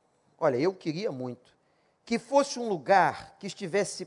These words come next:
perto na avenida pra que o povo pudesse ver a igreja." Que justo, não é? Que passasse assim.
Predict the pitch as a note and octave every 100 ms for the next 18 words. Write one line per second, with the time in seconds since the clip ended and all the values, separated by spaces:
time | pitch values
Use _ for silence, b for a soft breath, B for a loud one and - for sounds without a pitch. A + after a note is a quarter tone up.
0 | - _ _ - G#3 F3 F#3+ F3 C#3+ D3+
1 | F3 D3 D3 D#3+ - D#3 - D#3 E3 C3+
2 | - C#3+ D#3+ D#3+ C3+ A2 E3+ B2+ F#2 A#2
3 | D#3 G#2+ - _ _ _ _ _ _ _
4 | _ _ _ _ _ _ _ - F3+ F#3
5 | G3+ - C3+ E3 - b b - - G3
6 | - G#3+ - D#3 - E3+ C#3+